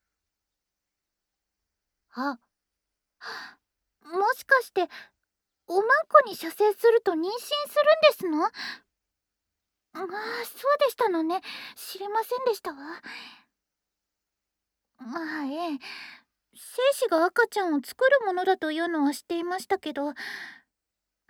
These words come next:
何をどうしたら赤ちゃんができるかは知りませんでしたわ。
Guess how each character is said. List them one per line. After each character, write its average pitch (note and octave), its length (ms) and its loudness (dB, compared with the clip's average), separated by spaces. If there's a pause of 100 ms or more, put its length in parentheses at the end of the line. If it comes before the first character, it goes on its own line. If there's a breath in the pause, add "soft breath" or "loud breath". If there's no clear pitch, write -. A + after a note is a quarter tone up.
(120)
何 A#3 280 -2 (320)
を F4 60 2
ど E4 200 -4
う A#4 40 0
し - 80 -8
た A4+ 120 0
ら D#4 300 2
赤 E4+ 200 -2
ち - 80 -10
ゃ D#4+ 60 0
ん D4 80 2
が C4 100 0
で A#3+ 140 -6
き D4 120 -10
る C#4+ 120 -6
か B3 120 -10
は G#3+ 180 -8
知 - 200 -14
り A#3+ 80 4
ま D#4 160 -4
せ F#4 160 -6
ん G4 60 -6
で E4 80 -4
し - 100 -16
た B3 80 -16
わ。 A#3 340 -6